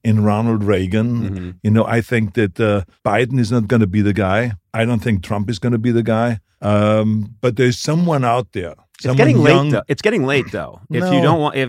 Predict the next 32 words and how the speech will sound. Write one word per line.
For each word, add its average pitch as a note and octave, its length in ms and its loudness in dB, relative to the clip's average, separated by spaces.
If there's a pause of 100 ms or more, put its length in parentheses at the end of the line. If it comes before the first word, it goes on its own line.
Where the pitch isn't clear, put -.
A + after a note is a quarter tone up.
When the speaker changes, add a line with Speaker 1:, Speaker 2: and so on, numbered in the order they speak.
Speaker 2:
I C3 60 -4
Speaker 1:
Things D#3 100 0
Speaker 2:
mean B2+ 200 2
Speaker 1:
change D3 320 2
very C#3 180 2
quickly A2 320 -4
in F#2+ 80 -2
politics. E2+ 640 -10
Speaker 2:
Yeah. G2 180 -2
Speaker 1:
But C3+ 160 -2
there's, D3 200 0
there's D#3+ 200 0
someone F#3+ 480 -2
out C3+ 240 -2
there B2+ 140 0
in A#2+ 100 -2
America, G#2+ 400 -2
because G#2 260 -6
America C3 540 -2 (220)
has A2+ 240 -4
a B2 80 0
lot A2+ 180 2
of G#2+ 180 -8
talent. G2+ 600 -6 (240)
Speaker 2:
Mm-hmm. E2 220 -12 (120)
Speaker 1:
So - 140 -6
there's A#2 180 -2
someone D#3+ 380 0
out A#2 220 0
there G#2+ 180 2
that G2+ 320 -2
has F#2+ 560 -4